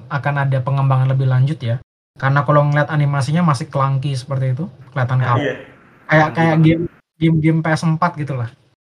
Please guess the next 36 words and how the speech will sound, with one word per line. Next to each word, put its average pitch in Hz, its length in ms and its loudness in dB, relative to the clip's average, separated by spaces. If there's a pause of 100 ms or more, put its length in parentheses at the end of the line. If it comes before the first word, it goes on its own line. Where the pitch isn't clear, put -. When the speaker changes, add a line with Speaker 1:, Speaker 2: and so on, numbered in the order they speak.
Speaker 1:
Awal-awal 139 560 0
game 135 160 -2
P 135 80 -2
S 131 120 -4
empat 131 200 -6
masih 127 160 -4
kaku 120 320 -10
seperti - 400 -20
itu. - 140 -20 (1000)
Tapi - 160 -4
oke 147 160 2
lah, 156 240 2 (240)
gitu. 123 160 -8
Gua, 139 160 0
gua 151 80 0
penasaran 131 480 0
jadinya 123 240 -6
seperti - 320 -14
apa. - 480 -14 (500)
Nah, 151 160 2
sekarang 180 560 0
kita 175 240 0
bicara 160 400 2
apa 175 220 0
yang 170 80 2
terburuk 165 400 4
dari 151 180 2
E 147 60 -4
three 151 160 -2
dulu 151 160 2
deh. 117 80 0 (160)
Mungkin 160 160 0
start 151 240 -2
dari 139 240 -2
gua, 139 160 -4 (160)
du-, 151 160 -8